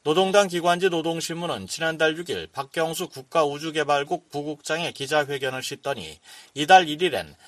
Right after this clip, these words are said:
창립 십 주년을 맞는 국가우주개발국을 집중 조명했습니다. 위성 개발과 발사, 활용 등 우주 개발 정당성을 강조하는 내용들로 위성 발사를 위한 분위기를 띄우고 있다는 관측입니다.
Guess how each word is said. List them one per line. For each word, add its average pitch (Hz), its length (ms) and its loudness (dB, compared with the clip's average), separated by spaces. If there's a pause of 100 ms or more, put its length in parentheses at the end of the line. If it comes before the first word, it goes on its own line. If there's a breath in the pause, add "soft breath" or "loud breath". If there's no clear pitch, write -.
(120 soft breath)
창립 190 400 0
십 196 160 -6
주년을 175 340 -4
맞는 160 360 0
국가우주개발국을 139 1200 -2
집중 139 400 -8
조명했습니다. 110 920 -8 (500 soft breath)
위성 180 320 2
개발과 170 540 4
발사, 131 480 -2
활용 175 340 -4
등 82 220 -10 (240 loud breath)
우주 160 260 0
개발 180 320 2
정당성을 160 720 -2
강조하는 147 560 -2
내용들로 131 600 -4 (260 loud breath)
위성 175 320 2
발사를 165 480 4
위한 175 240 4
분위기를 151 480 -4
띄우고 156 380 -2
있다는 113 400 -6
관측입니다. 110 800 -10